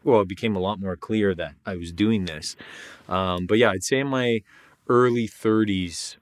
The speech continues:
um, I was really abusing cannabis, and, um, I was,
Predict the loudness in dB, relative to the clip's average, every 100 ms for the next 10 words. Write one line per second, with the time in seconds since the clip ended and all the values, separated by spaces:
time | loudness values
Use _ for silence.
0 | _ -4 -2 -2 -2 -4 -8 -12 _ _
1 | _ -2 -2 -2 -4 0 2 2 2 2
2 | 0 -4 -8 _ _ -8 -6 -2 -2 0
3 | -4 -4 -4 -4 -4 -4 -8 -14 _ _
4 | _ -8 -4 -4 -6 -6 -4 -4 -4 -6
5 | -10 -8 -6 -4 -4 -6 -10